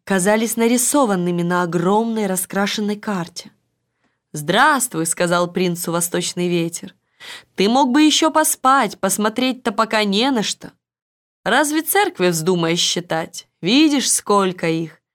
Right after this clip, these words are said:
Стоят точно меловые точки на зеленой доске». Зеленой доской он называл поля и луга. «Как это вышло невежливо, что я не простился с твоей матерью и твоими братьями», —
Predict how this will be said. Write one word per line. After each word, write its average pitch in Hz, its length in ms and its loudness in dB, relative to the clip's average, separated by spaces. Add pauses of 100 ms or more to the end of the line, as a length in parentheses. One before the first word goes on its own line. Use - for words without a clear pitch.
(300)
Стоят 185 800 0
точно 185 380 -2
меловые 196 500 2
точки 208 500 -2
на 175 140 0
зеленой 180 380 0
доске». 175 640 -4 (1000)
Зеленой 170 460 -2
доской 233 580 -4 (480)
он 170 220 -2
называл 180 420 -2
поля 190 380 -4
и - 20 -6
луга. 208 520 -8 (1080)
«Как 247 220 0
это 247 240 2
вышло 247 340 2
невежливо, 220 800 2 (200)
что - 220 -2
я 233 140 4
не 262 100 2
простился 254 580 0
с 214 80 -2
твоей 233 280 2
матерью 262 540 2
и 254 40 -2
твоими 254 320 2
братьями», — 240 600 0